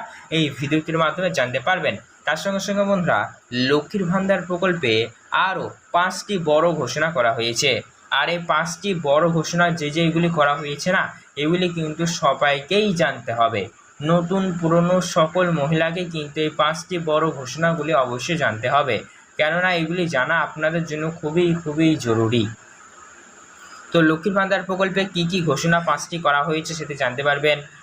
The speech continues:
কাদের পেমেন্ট বাড়ানো হলো, কারা ডাবল পেমেন্ট পাবেন, সমস্ত তাই A to Z ডিটেলসে জানতে অবশ্যই আজকের এই ভিডিওটি সম্পূর্ণ দেখতে থাকুন।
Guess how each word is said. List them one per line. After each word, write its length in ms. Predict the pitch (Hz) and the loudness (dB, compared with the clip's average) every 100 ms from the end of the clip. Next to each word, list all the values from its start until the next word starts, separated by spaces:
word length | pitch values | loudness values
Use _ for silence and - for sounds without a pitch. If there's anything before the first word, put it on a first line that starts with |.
| - | -6
কাদের 280 | 165 170 185 | -2 -2 -4
পেমেন্ট 260 | 180 170 165 | -2 0 2
বাড়ানো 280 | 151 156 160 | 2 2 0
হলো, 200 | 165 160 | 0 0
কারা 260 | 165 170 180 | 0 0 2
ডাবল 260 | 160 147 151 | 0 -2 -4
পেমেন্ট 220 | 156 151 | -4 -2
পাবেন, 220 | 151 151 | -2 -2
সমস্ত 320 | 160 175 180 170 | -2 -2 -2 0
তাই 160 | 147 - - _ 147 | 0 0 -8 _ -2
A 120 | 170 180 170 | 0 0 -2
to 140 | 180 175 | -4 -2
Z 80 | 165 170 139 | 2 2 2
ডিটেলসে 540 | 156 156 165 160 170 | -2 0 0 0 0
জানতে 340 | 135 147 165 135 104 - | 0 -2 0 -2 -4 -4
অবশ্যই 380 | 160 165 175 196 | -2 0 0 -2
আজকের 260 | 156 - 175 | -2 -2 -2
এই 80 | 170 | -2
ভিডিওটি 280 | 156 156 170 | -2 -4 -2
সম্পূর্ণ 380 | 165 143 143 143 | -2 -2 -4 -4
দেখতে 240 | 135 - | -4 -2
থাকুন। 300 | 160 156 160 | -2 0 -4